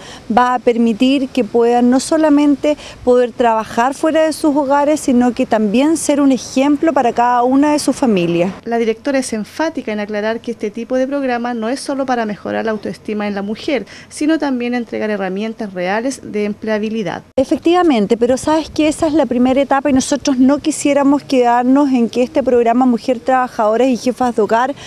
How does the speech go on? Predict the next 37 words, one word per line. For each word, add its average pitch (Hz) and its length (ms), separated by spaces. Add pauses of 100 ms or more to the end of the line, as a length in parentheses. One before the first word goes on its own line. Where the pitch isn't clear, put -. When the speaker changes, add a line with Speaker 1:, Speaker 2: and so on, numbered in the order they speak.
(220)
Speaker 1:
únicamente 262 960
entrega 247 760 (480)
ese 254 360
tipo 269 400
de 254 100
apoyo 220 520
en 190 100
mejorar 214 400
la 220 120
autoestima. 185 640 (260)
Sabemos 349 480
que 415 120
es 370 40
muy 339 220
importante, 240 640
sabemos 226 440
que 247 120
las 240 120
mujeres 226 480
necesitan 247 880 (360)
verse 247 420
reforzadas 247 880
en 262 140
ese 262 180
aspecto, 247 640 (300)
pero 247 120
nosotros 262 380
queremos 294 480
ir 311 240
más 330 320
allá, 247 360
queremos 262 420
dar 269 160
un 269 120
salto, 240 520
queremos 254 360
que 262 280